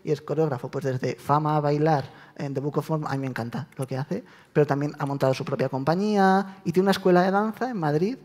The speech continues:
que tiene unas tasas de empleabilidad que son enormes. O sea, sus bailarines y bailarinas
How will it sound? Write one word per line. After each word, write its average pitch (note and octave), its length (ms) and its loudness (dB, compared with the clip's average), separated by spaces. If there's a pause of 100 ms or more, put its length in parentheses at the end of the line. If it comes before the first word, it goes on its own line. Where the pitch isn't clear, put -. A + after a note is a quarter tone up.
(560)
que F#3+ 440 4 (300)
tiene F3+ 180 4
unas D3+ 260 -2
tasas D#3 280 2
de E3+ 60 2
empleabilidad D3 580 2
que D3+ 100 -2
son C3 160 -2
enormes. B2 360 -6
O - 20 -6
sea, C3 140 -2
sus C3+ 120 -4
bailarines C#3 440 4
y E3+ 40 2
bailarinas D#3+ 640 2